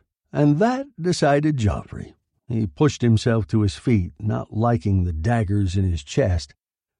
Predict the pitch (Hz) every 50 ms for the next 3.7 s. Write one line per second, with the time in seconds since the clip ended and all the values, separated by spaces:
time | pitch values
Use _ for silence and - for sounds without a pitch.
0 | _ _ - - 110 120 113 113 131 180 214 - - 113 127 143 - - 104 92
1 | 76 71 76 - 87 80 85 87 85 76 71 76 78 143 147 139 123 127 123 120
2 | 113 110 101 95 - - - - 123 131 131 113 92 101 104 107 104 95 110 113
3 | 113 107 117 117 117 117 117 107 - - - - -